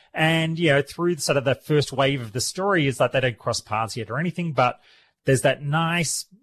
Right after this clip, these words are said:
thing where you're starting to go, "Oh man, they're gonna get to meet, aren't they? They're gonna get to meet. This is gonna be <laughs> so cool when we get to that point later in the story."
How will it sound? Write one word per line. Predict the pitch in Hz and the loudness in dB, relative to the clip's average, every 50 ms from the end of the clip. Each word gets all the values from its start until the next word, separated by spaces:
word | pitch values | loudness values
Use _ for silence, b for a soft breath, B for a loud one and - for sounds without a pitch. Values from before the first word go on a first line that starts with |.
| _ _ _ | _ _ _
thing | - 214 214 208 | -2 -2 0 2
where | 202 190 | 4 4
you're | 170 165 | 6 6
starting | 139 - - 151 147 151 156 151 | 4 4 2 2 2 2 0 -2
to | 143 131 | -4 0
go, | 120 135 131 127 127 131 127 131 - - | 2 2 2 4 2 2 0 0 -4 -6
"Oh | 120 - - - 117 | -12 -20 -16 -10 -8
man, | 117 110 110 107 104 101 95 - _ _ _ _ - - - | -6 -6 -6 -6 -8 -10 -12 -16 _ _ _ _ -20 -4 0
they're | 147 143 | 0 2
gonna | 139 123 | 2 2
get | 104 117 113 - | 0 -2 -4 -4
to | 104 | -6
meet, | 101 107 120 117 107 | -8 -6 -6 -6 -4
aren't | 113 113 113 - | -6 -6 -6 -6
they? | - 101 98 92 b b b b _ | -6 -6 -6 -10 b b b b _
They're | 151 170 175 | 2 4 4
gonna | 170 151 | 4 4
get | 139 147 - | 4 2 2
to | - 120 | 0 -2
meet. | 113 131 131 120 107 113 | -2 0 -2 -2 -2 0
This | 127 151 160 | 2 2 2
is | 151 156 | 4 2
gonna | 160 143 | 0 2
be | 135 123 | 2 0
<laughs> | |
so | - - - - - 170 156 156 - 175 175 170 170 156 | 0 -2 -4 0 4 4 6 6 6 6 6 6 4 2
cool | - - 156 175 180 185 180 165 160 160 | 2 0 2 4 4 4 4 4 4 4
when | 165 165 160 | 2 0 0
we | 165 147 | -2 -2
get | 135 165 165 - | -2 -2 -2 -2
to | 160 | 0
that | 135 147 156 156 - | 2 2 2 2 2
point | - 151 143 131 | 0 0 0 0
later | 135 139 143 143 147 | 0 -2 -2 -2 -2
in | 143 139 | -4 -6
the | 143 143 | -6 -8
story." | - - 143 139 143 139 131 110 | -6 -6 -4 -4 -4 -4 -4 -6